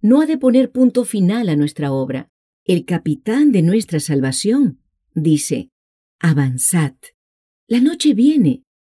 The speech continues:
en la cual ningún hombre puede obrar". Debemos aumentar constantemente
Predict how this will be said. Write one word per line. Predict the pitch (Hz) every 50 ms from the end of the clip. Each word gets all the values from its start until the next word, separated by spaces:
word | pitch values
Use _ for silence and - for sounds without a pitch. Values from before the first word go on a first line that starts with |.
| _ _ _
en | - 214 202
la | 190 180 175
cual | - 196 220 233 220
ningún | 214 214 202 180 202 208 208 196
hombre | 202 214 226 226 220 220 202
puede | - - 175 190 160 170 156
obrar". | 123 131 135 127 123 - _ _ _ _ _ _ _ _ _ _ _ _
Debemos | - 151 156 175 214 240 262 262 262
aumentar | 254 233 214 208 202 185 175 - 233 262 262 262
constantemente | - 208 196 180 175 170 - - - 311 339 339 330 294 - 247 214 233 285 320 320 277 - - 147 135 -